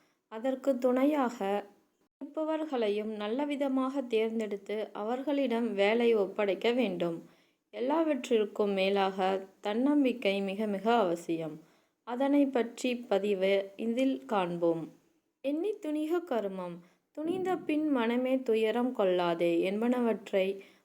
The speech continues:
மனதில் ஆழ பதிந்து கொள்ள வேண்டும். ஆதலால் எந்த வேலையை செய்ய துணிந்தாலும் அதை திட்டமிட்டு தீர்க்கமாக முடிவெடுத்த பின் செய்வதே வெற்றிக்கு முதல் படி. முடிவெடுத்த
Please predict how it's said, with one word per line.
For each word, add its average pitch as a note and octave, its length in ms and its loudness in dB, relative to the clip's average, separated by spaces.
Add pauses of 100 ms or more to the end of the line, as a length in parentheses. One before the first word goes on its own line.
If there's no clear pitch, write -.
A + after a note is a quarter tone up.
மனதில் C4+ 580 2
ஆழ C#4 380 6
பதிந்து A3 520 2
கொள்ள F#3+ 320 4
வேண்டும். E3 460 0 (580)
ஆதலால் B3 640 4
எந்த C4 360 6
வேலையை C4+ 520 6
செய்ய A3+ 400 4
துணிந்தாலும் G3+ 880 0
அதை F3+ 340 -4
திட்டமிட்டு G#3+ 960 0 (420)
தீர்க்கமாக C4+ 800 2
முடிவெடுத்த G3+ 800 2 (120)
பின் F#3+ 360 -6 (260)
செய்வதே B3+ 640 4
வெற்றிக்கு A#3+ 600 0
முதல் A3 360 4
படி. E3 360 -2 (380)
முடிவெடுத்த D#4 680 2